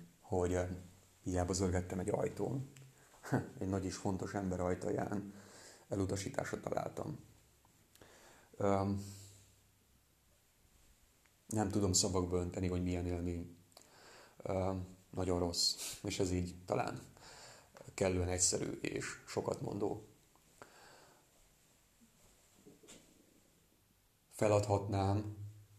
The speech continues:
feladhattam volna, és feladhatnánk akkor, amikor megtapasztaljuk azt, hogy, ö, egy olyan helyzetben, amikor nagyon fontos lett volna, hogy az az ajtó megnyíljon,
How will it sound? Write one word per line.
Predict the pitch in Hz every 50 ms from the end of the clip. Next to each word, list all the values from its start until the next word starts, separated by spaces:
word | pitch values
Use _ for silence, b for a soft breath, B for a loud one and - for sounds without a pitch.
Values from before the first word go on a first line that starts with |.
| - _ - - - - - -
feladhattam | - - 110 101 101 98 98 107 104 - - - 110 104 101
volna, | 98 101 104 104 104 104 104 107 104 -
és | - 101 - - - -
feladhatnánk | - - 104 101 98 - - 98 - - 101 104 120 120 110 110 - - - - - - - - -
akkor, | - 110 - - 110
amikor | 101 98 98 98 - - 98 98 95 98 - -
megtapasztaljuk | - 101 98 - - 101 - 110 - - 107 101 98 92 95
azt, | 104 104 95 - - - - -
hogy, | - - 104 98 95 92 98
ö, | 95 98 92 95 95 B B B B B B B B B B
egy | - 107 95 -
olyan | - 110 107 104 101 98 95
helyzetben, | 98 101 101 95 95 98 92 92 95 92
amikor | 92 95 92 92 101 101
nagyon | 101 104 95 95 92
fontos | 90 95 - - - - 87 -
lett | - 95 95 -
volna, | - - 92 90 85
hogy | 92 92 92
az | 98
az | 98 98
ajtó | 104 - 98 98 - 95 90 90 98
megnyíljon, | 127 156 156 - 101 95 95 90 90 90 87 85 90 95 92 - -